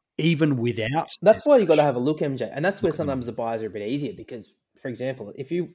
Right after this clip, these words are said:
Speaker 2: if you want a Salem, like, I think a Salem and a Whitfield are neck and neck.
Speaker 1: I
Speaker 2: So
Speaker 1: agree.
Speaker 2: that's why for me, I, I don't wanna be locking away a defender spot and miss out on the bargain,
Speaker 1: The
Speaker 2: one of
Speaker 1: week
Speaker 2: the bargains
Speaker 1: after.
Speaker 2: of the year in Salem. So that's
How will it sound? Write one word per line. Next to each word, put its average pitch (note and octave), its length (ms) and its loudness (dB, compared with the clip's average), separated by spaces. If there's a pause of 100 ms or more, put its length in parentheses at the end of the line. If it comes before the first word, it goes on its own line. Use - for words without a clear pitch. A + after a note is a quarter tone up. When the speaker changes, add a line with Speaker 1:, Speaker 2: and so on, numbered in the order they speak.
(100)
Speaker 2:
if C#3+ 160 -10
you D#3+ 100 -2
want A2+ 140 -4
a - 40 -20
Salem, G#2+ 400 -10
like, B2 160 -8
I D3+ 100 0
think D3 200 -8
a C3+ 40 -12
Salem A2+ 600 -6 (220)
and A#2 100 -8
a A2 40 -8
Whitfield A2 400 -10
are A2 60 -6
neck G#2+ 200 -8
and G2+ 120 -8
neck. G2 240 -16
Speaker 1:
I G#2+ 120 0
Speaker 2:
So D3+ 80 0
Speaker 1:
agree. - 80 -4
Speaker 2:
that's F3 180 -4
why E3+ 160 0
for D3+ 120 -10
me, C3 320 -4 (380)
I, - 200 -6
I D#3 40 -2
don't E3+ 100 -2
wanna D#3+ 120 -2
be C3+ 120 -4
locking C#3+ 380 -6
away B2+ 200 -2
a A2+ 40 -6
defender B2+ 420 -8
spot A2 340 -10 (640)
and B2+ 180 -6
miss C3 200 -6
out B2+ 160 0
on A2+ 100 -6
the A2 60 -8
bargain, A2+ 540 -4 (320)
Speaker 1:
The D3 60 -6
Speaker 2:
one B2+ 120 2
of - 20 -4
Speaker 1:
week A2+ 60 -8
Speaker 2:
the A#2+ 40 -6
bargains A2+ 280 -4
Speaker 1:
after. G#2+ 100 -10
Speaker 2:
of G#2 40 -8
the A2+ 60 -8
year A2 140 -6
in G#2 80 -10
Salem. A2 580 -4 (120)
So C#3 200 0 (400)
that's D#3+ 240 0